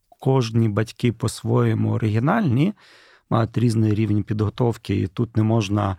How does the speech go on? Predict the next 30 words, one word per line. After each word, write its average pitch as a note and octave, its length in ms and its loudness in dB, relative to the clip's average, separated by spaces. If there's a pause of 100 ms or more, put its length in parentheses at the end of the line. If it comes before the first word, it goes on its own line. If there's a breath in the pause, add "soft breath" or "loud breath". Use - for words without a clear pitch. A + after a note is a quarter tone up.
(100)
одразу G#2 400 0
деяким G#2+ 400 0
з F#2+ 80 -4
них G#2 120 0
сказати: G2+ 480 -4
«Так, - 460 -6
провакцинуйте G2+ 640 -2
дитину C3+ 420 0
проти A2 280 -4
грипу, A#2+ 460 0
проти A2 460 -2
пневмококової B2+ 720 -2
інфекції», A2+ 720 -2 (520 loud breath)
для F#2+ 180 -2
того, A#2+ 160 0
щоб G2+ 200 -4
захистити G#2 840 -2
від F#2+ 240 -2 (120)
того, B2+ 340 0
що G#2+ 300 -4
викликає G#2 880 -2
хвороби G#2 560 -2
у G2 120 0
дітей, A#2+ 640 -2 (540 soft breath)
аби A2+ 300 0
зменшити G#2 680 -2
ризики G2+ 460 -2
якихось F#2 520 -6
тяжких - 400 -4
хвороб. D3+ 400 0